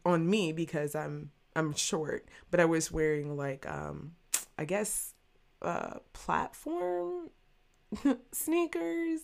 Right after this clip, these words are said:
I guess. I don't really know. They're, they definitely have lifts in, in them. Anyhow, so I'm wearing that, and it's very, very low cut. It's extremely low cut. And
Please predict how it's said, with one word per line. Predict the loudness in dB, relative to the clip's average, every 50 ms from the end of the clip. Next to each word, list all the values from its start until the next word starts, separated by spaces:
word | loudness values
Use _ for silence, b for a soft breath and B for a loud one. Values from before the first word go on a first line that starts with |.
| -6 _ 0
I | 0 2
guess. | 4 4 4 4 4 2 -2 -2 -2 0
I | 2
don't | 2 2 2
really | 2 0 0 0 0
know. | 0 2 2 2 0 0 -2 -6 B B B B B B B B
They're, | 6 6 8 8 6 4
they | 2 2 2 4
definitely | 6 8 8 6 6 4 0 0 0 0 2
have | 2 2 0 0
lifts | 0 -2 -2 -2 -4 -4
in, | -4 -4 -4 -6 -6 -6
in | -4 -4 -4 -4
them. | -4 -6 -6 -4 0
Anyhow, | 2 2 4 4 4 2 0 -2 -6 B B B B B B B
so | B 2 4 4
I'm | 4 4
wearing | 4 4 2 2 0 0
that, | 0 0 0 0 0 0
and | 0 2 2
it's | 2 2 2 -2 -6 -8 -8 -10 -10 b b b b b b
very, | -6 -4 -4 -4 2 6 8 8 10 10 8 8 8 6 4 2 2
very | 2 2 4 4 2 0 0
low | 0 0 0 0 -2 -2
cut. | -4 -4 -6 -6 -6 -10 -16 _ _ _ _ -2
It's | -2 -2 -2 -2 -4 -4
extremely | -4 -2 -2 -2 -2 0 0 2 2 2 4 4 4 4 4 4 4 2 2
low | 2 4 2 2 2 0
cut. | -2 -4 -6 -6 -8 -10 -14 B B B B B B B
And | 4 4 4 4 0